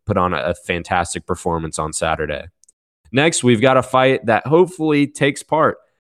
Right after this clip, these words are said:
Uh, Kelvin Gastelum versus Chris Curtis. I'm sure you guys know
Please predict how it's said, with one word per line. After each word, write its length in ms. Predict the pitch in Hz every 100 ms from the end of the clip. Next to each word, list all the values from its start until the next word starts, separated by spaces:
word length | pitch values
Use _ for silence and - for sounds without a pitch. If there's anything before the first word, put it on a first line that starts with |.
| _
Uh, 280 | - 107 107
Kelvin 380 | 104 143 147 143
Gastelum 440 | 123 127 - 135
versus 280 | 113 107 101
Chris 260 | - 120 -
Curtis. 420 | - 117 120 -
I'm 100 | 104
sure 220 | 101 - 117
you 160 | 113
guys 320 | 110 107 101
know 240 | 113 113